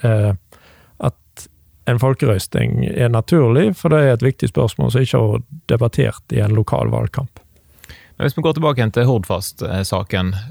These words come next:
Speaker 2: eh, nå var det jo diskusjoner om disse her trasévalg, og jeg har forstått det sånn at Senterpartiet i fylket er for en sånn ny diskusjon om trasé?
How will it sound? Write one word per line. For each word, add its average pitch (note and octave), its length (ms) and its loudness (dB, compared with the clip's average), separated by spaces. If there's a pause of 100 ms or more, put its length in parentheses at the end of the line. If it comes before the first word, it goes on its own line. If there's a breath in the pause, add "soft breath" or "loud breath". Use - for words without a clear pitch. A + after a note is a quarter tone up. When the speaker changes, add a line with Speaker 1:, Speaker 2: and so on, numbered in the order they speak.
Speaker 2:
eh, A2 240 0 (400)
nå C3 160 -4
var B2 160 2
det G#2+ 80 2
jo G#2+ 160 0 (480)
diskusjoner A2 720 -2
om G2+ 160 0
disse G#2 160 -2
her G#2+ 160 0
trasévalg, F2 800 -2
og - 240 -20
jeg G#2 80 -6
har G#2 80 -6
forstått - 240 -8
det G#2+ 80 -4
sånn G#2+ 160 -2
at F#2+ 240 -4
Senterpartiet F2+ 1400 -4
i E2 160 -8
fylket G2 560 -6 (400)
er A#2+ 160 -2
for F2 460 -4 (180)
en F#2+ 320 -4
sånn G2 200 -4 (600 soft breath)
ny A2+ 400 2
diskusjon A#2+ 480 -6
om A2 160 -4
trasé? B2 380 -2